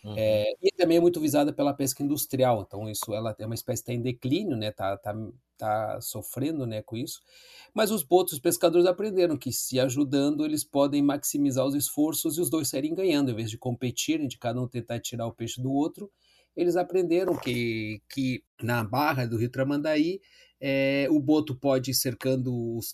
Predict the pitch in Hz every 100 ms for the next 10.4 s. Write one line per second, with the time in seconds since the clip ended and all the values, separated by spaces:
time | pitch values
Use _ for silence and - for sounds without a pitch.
0 | - 127 113 131 156 127 - 123 120 -
1 | 123 123 120 127 127 123 95 170 156 127
2 | 127 117 120 110 95 - - 113 104 -
3 | 110 120 - 110 - 127 - 147 135 170
4 | 202 - - - - - _ _ 127 135
5 | 139 143 175 190 180 190 170 170 - 175
6 | 185 180 147 127 117 - 135 143 147 139
7 | 123 143 143 151 151 156 - 127 123 123
8 | - 123 139 135 139 131 - _ - -
9 | 160 160 147 151 - 147 180 135 - 117
10 | 127 131 -